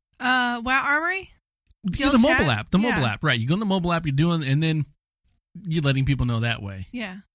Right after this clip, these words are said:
Speaker 2: So that, at least that was there. But some people don't, they're not on that same tune because it's not raid time yet or whatever. <laughs>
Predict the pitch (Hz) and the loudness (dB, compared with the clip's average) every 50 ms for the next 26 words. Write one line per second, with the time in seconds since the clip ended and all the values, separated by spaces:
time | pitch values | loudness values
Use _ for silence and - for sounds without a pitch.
0 | _ - - - 143 139 143 160 151 147 - 113 120 - 180 180 226 233 - - | _ -10 -4 -2 0 2 2 0 -2 -4 -8 -14 -14 -10 -6 -4 -2 -2 -2 -2
1 | 180 160 151 127 107 98 98 123 127 147 202 247 254 214 - _ _ _ _ _ | -4 -4 -4 -6 -6 -4 -4 -2 -2 -2 -4 -6 -8 -10 -12 _ _ _ _ _
2 | _ _ _ _ _ _ _ _ _ _ - 139 123 165 170 180 165 - 165 - | _ _ _ _ _ _ _ _ _ _ -6 -2 -2 0 0 -2 -4 -6 -6 -6
3 | - - 208 294 339 - - 208 131 107 - - 107 110 135 170 - _ _ _ | -4 -4 -4 -4 -2 -2 0 0 0 2 2 0 0 0 -2 -4 -6 _ _ _
4 | _ _ _ - 131 120 131 156 165 175 180 - _ _ _ _ _ _ _ _ | _ _ _ -10 -6 0 2 2 2 2 0 -4 _ _ _ _ _ _ _ _
5 | _ _ _ - 160 160 151 165 160 151 139 127 123 120 113 107 107 - 127 117 | _ _ _ -6 -2 0 0 2 2 2 0 0 0 -2 -4 -6 -6 -6 -6 -4
6 | 113 107 - 165 175 185 196 196 175 135 139 123 117 127 127 113 101 113 135 143 | -4 -4 -2 -2 -2 -2 -2 -2 -2 -2 -2 -2 -2 -2 -2 -4 -4 -2 -2 -2
7 | 139 151 151 143 143 139 143 135 120 113 110 123 139 135 117 110 - - - | 0 0 0 0 2 2 2 2 0 -2 -2 0 -2 -2 -2 -4 -6 -8 -10